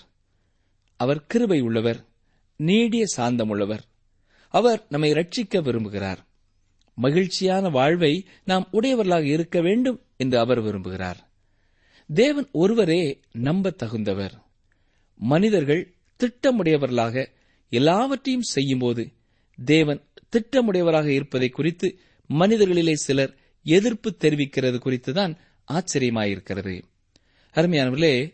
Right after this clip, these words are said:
நீங்கள் தேவனுடைய திட்டத்தை ஏற்றுக்கொள்கிறீர்களா, எதிர்க்கிறீர்களா? ஒரு தேவ மனிதன் இதற்கு ஒரு எடுத்துக்காட்டை தருகிறார். பாருங்கள், அவரும் அவருடைய மனைவியும் டெல்லி பட்டணத்திலிருந்து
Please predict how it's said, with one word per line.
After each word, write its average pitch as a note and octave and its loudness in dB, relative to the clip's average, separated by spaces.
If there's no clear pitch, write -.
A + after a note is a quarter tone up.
நீங்கள் A#2+ -2
தேவனுடைய G#3+ 2
திட்டத்தை D#3 -4
ஏற்றுக்கொள்கிறீர்களா, F#3 -2
எதிர்க்கிறீர்களா? G2+ -2
ஒரு A3+ 4
தேவ C#4+ 2
மனிதன் F3 -2
இதற்கு F3 -2
ஒரு D3 0
எடுத்துக்காட்டை C#3+ -2
தருகிறார். G2+ -4
பாருங்கள், C#3 -2
அவரும் G#3 0
அவருடைய C#3+ 0
மனைவியும் D3+ 0
டெல்லி A3+ 2
பட்டணத்திலிருந்து D#3+ 0